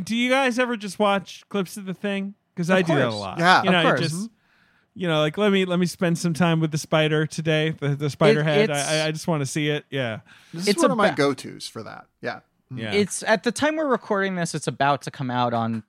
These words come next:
Speaker 2: four K in a
Speaker 1: Yeah.
Speaker 2: steelbook. I've still not been able to pre-order 'cause I keep on missing it. But I, I'm so excited to have that fucking disc 'cause, like, Total Recall is the other one that I put on and just watch certain sequences over and over again, trying to figure them out.
Speaker 3: Mm-hmm.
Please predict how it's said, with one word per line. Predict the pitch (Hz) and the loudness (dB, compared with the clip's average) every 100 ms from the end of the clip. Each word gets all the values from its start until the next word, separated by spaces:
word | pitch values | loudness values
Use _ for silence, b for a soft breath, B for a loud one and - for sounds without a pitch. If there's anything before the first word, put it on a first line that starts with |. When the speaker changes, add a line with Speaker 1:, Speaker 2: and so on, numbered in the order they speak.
| _ _ | _ _
Speaker 2:
four | - 127 | -2 -2
K | 110 117 107 110 110 - | 0 -2 -2 -4 -8 -4
in | 139 123 | 2 2
a | |
Speaker 1:
Yeah. | |
Speaker 2:
steelbook. | 117 - 131 123 113 | 2 2 2 2 0
I've | 120 117 | 0 -2
still | - 143 | 0 0
not | 127 120 - - | 2 0 -2 -6
been | 139 | -2
able | 123 117 | 0 -2
to | 113 | -6
pre-order | - 127 113 113 107 | -4 0 0 0 -4
'cause | - | -6
I | 113 | -6
keep | 117 117 | -2 0
on | 110 | 2
missing | 107 104 107 107 | 2 2 -2 -4
it. | 107 - B B B - | -4 -6 B B B 2
But | 165 | 4
I, | 175 170 165 - | 4 2 0 -2
I'm | 165 160 | -2 -2
so | - - 190 | -2 2 2
excited | 180 180 156 | 2 -2 -2
to | |
have | 147 143 | -2 -2
that | 135 | -2
fucking | 139 127 120 | -2 -4 -4
disc | 123 117 | -4 -4
'cause, | - 120 | -6 -4
like, | 123 117 113 _ b b b - | 0 0 0 _ b b b -2
Total | - 269 202 | 2 2 2
Recall | 196 175 165 147 | 0 2 2 2
is | |
the | 135 | -2
other | 131 131 | -2 0
one | 131 127 | 0 0
that | |
I | 123 123 | 0 0
put | - 127 | -2 -2
on | 117 117 | 0 -2
and | 113 | -4
just | 113 | -8
watch | 113 110 110 - - | -6 -2 -2 -2 -8
certain | 117 113 | -8 -8
sequences | - 117 107 107 - 110 | -6 -6 -4 -6 -6 -2
over | 113 107 117 110 | 0 0 0 0
and | 107 | 2
over | 110 104 113 | 2 0 0
again, | 107 110 | 0 0
trying | - 110 | 2 2
to | 107 | 2
figure | - 110 110 | 2 2 2
them | 104 | 2
out. | 95 98 98 - B B B B | 0 -2 -6 -10 B B B B
Speaker 3:
Mm-hmm. | 123 | -10